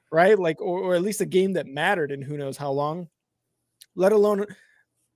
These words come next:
you know, be subbed in for a playoff game. Like, this was an important drive, and they started at their own two, and he was able to get them down to, to score. Now, now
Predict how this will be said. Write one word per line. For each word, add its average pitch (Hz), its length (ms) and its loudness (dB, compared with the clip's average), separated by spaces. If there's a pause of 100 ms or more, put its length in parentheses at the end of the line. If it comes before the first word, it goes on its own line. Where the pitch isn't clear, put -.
(160)
you 180 180 -2
know, 160 120 -4
be 180 160 -8
subbed 170 340 4
in 214 180 2
for 175 160 -6
a 143 60 -4
playoff 202 420 0
game. 156 160 -6
Like, 143 160 -6
this 277 160 0
was 311 140 -2
an 269 80 -2
important 196 500 -2
drive, 180 440 0 (280)
and 160 140 -2
they 240 100 4
started 262 340 2
at 214 100 0
their 208 140 2
own 226 120 -2
two, 254 340 -2
and 156 80 -10
he 165 140 -4
was 240 240 -6
able 214 240 0
to 202 60 0
get 190 240 -6
them 202 160 -4
down 165 400 0 (600)
to, 233 200 0 (220)
to 226 160 -2
score. 170 320 2
Now, 165 280 -2
now 160 340 -2